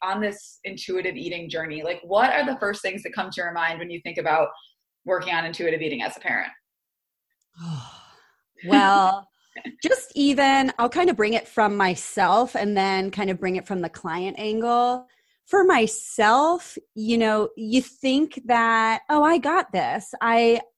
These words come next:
Speaker 2: this is literally what I do for a living." I, like, teach people how to feel
Speaker 1: <laughs>
Speaker 2: confident in themselves and how to feed themselves and their kids. And then you're faced with <laughs> challenges that you're like, "Oh my gosh, what is happening?"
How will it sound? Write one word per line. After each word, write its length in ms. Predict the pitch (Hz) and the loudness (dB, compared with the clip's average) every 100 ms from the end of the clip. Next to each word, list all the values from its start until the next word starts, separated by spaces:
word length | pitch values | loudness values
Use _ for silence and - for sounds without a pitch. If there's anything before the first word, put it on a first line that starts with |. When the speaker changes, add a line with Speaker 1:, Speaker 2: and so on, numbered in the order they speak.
| _ - | _ -4
Speaker 2:
this 240 | 226 - | 0 2
is 120 | 330 247 | 0 2
literally 400 | 254 277 269 247 | 2 4 2 0
what 220 | 196 208 | 0 2
I 100 | 214 | 2
do 200 | 202 214 | 0 -4
for 160 | - | -4
a 60 | 190 | -2
living." 360 | 190 233 202 180 | 0 0 -2 -2
I, 80 | |
like, 220 | 202 196 - - | -2 -2 -6 -14
teach 500 | - 262 269 - - | -4 0 0 -2 -8
people 580 | 220 196 202 185 185 185 - - 147 | -8 -4 0 2 2 -2 -10 -20 -8
how 220 | - 247 | 2 4
to 120 | 233 | 4
feel 220 | 254 240 220 | 0 0 -2
Speaker 1:
<laughs> 40 | |
Speaker 2:
confident 580 | - - 220 262 226 220 | -4 0 0 0 -4 -2
in 80 | 226 | 0
themselves 400 | 214 - 214 208 | 0 0 0 0
and 100 | 214 | 0
how 100 | 220 | 0
to 60 | 208 | -2
feed 280 | - 226 | -4 -4
themselves 420 | 214 208 202 196 - | -4 -4 -2 -2 -2
and 180 | 190 190 | -4 -2
their 80 | 170 | -4
kids. 600 | - 269 247 190 180 - - - - | -6 -2 0 0 -4 -12 -20 -20 -4
And 160 | 254 254 | 2 4
then 400 | 254 247 240 240 | 4 4 2 -2
you're 240 | 226 214 208 | -2 -2 -2
faced 640 | - - 214 226 220 - | -6 0 2 2 -2 -6
with 480 | 214 202 196 196 196 - _ - | -4 -2 -2 -2 -4 -10 _ -4
<laughs> 840 | - 622 - 539 539 - - - | 0 2 4 4 4 -2 -20 -10
challenges 760 | - 320 311 370 294 240 208 196 | 2 6 6 6 4 2 0 -2
that 100 | 208 | 0
you're 140 | 226 | 2
like, 240 | 226 226 226 | 4 2 0
"Oh 220 | - 240 294 | -2 0 2
my 260 | 302 285 | 0 -2
gosh, 540 | 220 220 262 262 226 220 | -4 -4 -2 -2 -4 -6
what 340 | 190 220 240 | -2 -2 -2
is 140 | 254 262 | -4 -8
happening?" 720 | 233 233 240 214 170 147 190 | -4 -4 -4 -4 -4 -6 -10